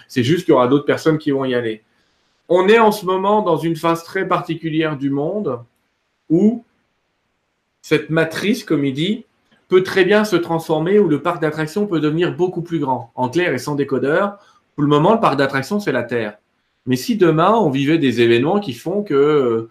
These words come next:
le parc d'attractions, c'est la galaxie, est-ce qu'on se posera encore la question de cette matrice ou est-ce qu'on aura envie d'aller visiter, euh,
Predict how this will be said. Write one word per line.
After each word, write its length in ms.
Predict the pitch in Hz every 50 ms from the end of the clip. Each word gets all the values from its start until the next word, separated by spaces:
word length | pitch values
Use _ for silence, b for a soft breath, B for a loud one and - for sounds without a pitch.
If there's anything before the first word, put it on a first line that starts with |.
| _ _ -
le 120 | 131 135
parc 180 | 139 135 131 -
d'attractions, 400 | 135 127 - 127 120 - 202 214
c'est 140 | 208 170
la 80 | 123 117
galaxie, 520 | 117 123 117 117 113 - - 127 127 135 - _ _ _ _ _ _ _ _ _ - - _ _ _ _ _ _ _ _ _ _ _ _ _ _ _ _ _ _ _ _ _ -
est-ce 80 | 123 -
qu'on 120 | - 143
se 60 | -
posera 220 | - 170 160 180 196
encore 240 | 180 - 170 160
la 60 | 147 139
question 240 | 143 143 - 156
de 60 | 160 -
cette 180 | - 135 -
matrice 400 | 131 131 131 - - 233 233 -
ou 80 | 165 147
est-ce 100 | 143 -
qu'on 360 | - 135 135 135 135 135 135
aura 200 | 131 127 123 131
envie 220 | 135 127 139 170
d'aller 220 | 151 135 120 123 120
visiter, 500 | 117 120 117 113 123 123 117 - 160 165
euh, 240 | 151 127 113 110